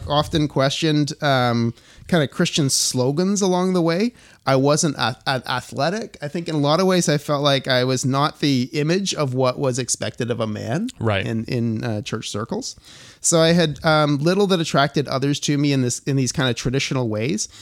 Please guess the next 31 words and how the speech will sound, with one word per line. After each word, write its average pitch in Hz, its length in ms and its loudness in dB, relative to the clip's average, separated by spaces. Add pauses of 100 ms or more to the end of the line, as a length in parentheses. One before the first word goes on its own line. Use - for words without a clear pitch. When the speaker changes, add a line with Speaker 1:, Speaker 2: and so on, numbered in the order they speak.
(220)
Speaker 1:
And 151 120 2
I - 40 0
often 160 340 2
felt 135 380 0
that. 196 340 -2
And 160 80 2
of 151 100 -2
course, 185 280 2 (340)
um, 165 360 4
I 196 140 4
grew 220 220 4
up 190 200 2
in 170 120 4
a 151 160 4
really 147 320 2
kinda, 139 380 -2 (280)
uh, 135 200 0
pretty 143 260 -2
bourgeois, 139 720 0
what 143 160 -2
I 131 80 0
would 127 160 -6
call 110 160 -4
as 110 80 -10
a 117 40 -14
political 113 300 -14
scientist, 120 320 -10
a - 20 -6
bourgeois 147 580 0
environment. 123 760 0
Speaker 2:
Right. 101 280 -8